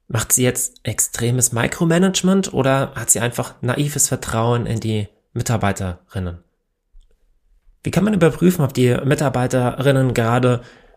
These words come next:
an den Aufgaben arbeiten, an denen sie wirklich arbeiten sollen, oder vielleicht ihre Arbeitszeit beim Kochen aufschreiben? Das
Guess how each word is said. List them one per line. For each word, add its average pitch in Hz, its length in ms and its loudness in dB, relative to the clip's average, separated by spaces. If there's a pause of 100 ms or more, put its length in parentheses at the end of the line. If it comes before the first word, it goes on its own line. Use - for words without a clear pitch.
(140)
an 104 80 -4
den 113 140 0
Aufgaben 143 760 -2
arbeiten, 139 480 0
an 123 80 0
denen 127 140 0
sie 127 80 0
wirklich - 220 -4
arbeiten 135 340 0
sollen, 147 260 2
oder 135 240 6
vielleicht 120 320 -2
ihre 104 160 -4
Arbeitszeit 110 420 -4
beim 120 120 -4
Kochen 180 260 2
aufschreiben? 95 500 -4
Das - 280 0